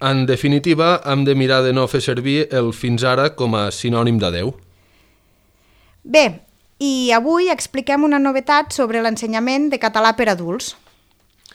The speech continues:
Speaker 1: Té a veure amb les faltes d'ortografia, no? Allò que ens preocupa a bastanta gent perquè no gosem, per exemple, deixar una nota escrita amb faltes o fer un missatge de correu electrònic o fins i tot un WhatsApp.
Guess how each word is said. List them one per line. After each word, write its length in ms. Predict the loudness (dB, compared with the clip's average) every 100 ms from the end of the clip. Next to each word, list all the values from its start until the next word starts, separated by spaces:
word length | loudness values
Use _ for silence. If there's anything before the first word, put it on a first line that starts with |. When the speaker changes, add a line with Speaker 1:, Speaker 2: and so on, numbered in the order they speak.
| _ _
Speaker 1:
Té 140 | 2 4
a 20 |
veure 380 | 4 4 4 2
amb 160 | 2
les 80 | 0
faltes 320 | 2 0 2
d'ortografia, 640 | 0 0 0 0 0 -2 -2
no? 160 | -2 -4 -12 _ _ _ -20 _
Allò 720 | -4 0 2 4 4 2 0 -2
que 80 | -2
ens 240 | -2 -4
preocupa 540 | -4 -2 -2 0 2
a 100 | 2
bastanta 400 | 0 0 0 0
gent 240 | 2 2 2
perquè 240 | -2 0
no 160 | 0 2
gosem, 480 | 2 2 2 2 0
per 140 | -2 -2
exemple, 480 | 0 0 0 -2 -2
deixar 400 | 0 -2 0 0
una 160 | 2
nota 240 | 0 0 -4
escrita 400 | -4 -4 0 -2
amb 160 | -2
faltes 560 | -2 -2 0 0 0 0
o 240 | -2 -2
fer 240 | -4 0 0
un 80 | 2
missatge 400 | 0 -2 -2 0
de 160 | 0
correu 240 | 0 0 0
electrònic 640 | 0 -2 -2 0 -2 -4 -16 _ _
o 80 | -4
fins 240 | -2 0
i 80 | 0
tot 160 | -2 0
un 300 | 0 0 0
WhatsApp. 460 | 0 0 -2 -4